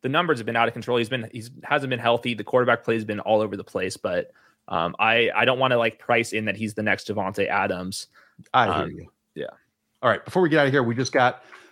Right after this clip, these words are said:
Speaker 2: some final word from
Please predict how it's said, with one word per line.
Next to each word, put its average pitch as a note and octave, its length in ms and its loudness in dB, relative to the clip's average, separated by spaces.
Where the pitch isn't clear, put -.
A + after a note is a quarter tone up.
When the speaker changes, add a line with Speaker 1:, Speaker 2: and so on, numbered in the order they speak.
Speaker 2:
some A2 260 2
final C3 580 4
word A2+ 460 2
from G2 920 2